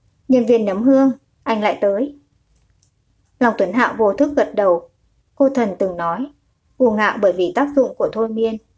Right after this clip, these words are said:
đã áp chế một nhân cách khác. Cho nên, trong khoảng thời gian bị thôi miên,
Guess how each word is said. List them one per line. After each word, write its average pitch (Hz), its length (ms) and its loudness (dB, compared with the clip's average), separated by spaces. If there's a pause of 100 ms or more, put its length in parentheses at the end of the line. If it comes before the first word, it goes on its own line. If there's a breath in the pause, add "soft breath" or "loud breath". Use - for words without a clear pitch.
đã 220 100 0
áp 285 260 0
chế 185 220 0
một 240 200 2
nhân 202 180 -6
cách 285 220 -2
khác. 294 200 -2 (640)
Cho 233 160 0
nên, 202 320 -2 (200)
trong 285 200 2
khoảng 254 200 0
thời 180 200 2
gian 208 260 -4
bị 208 140 -6
thôi 220 140 -2
miên, 220 280 -2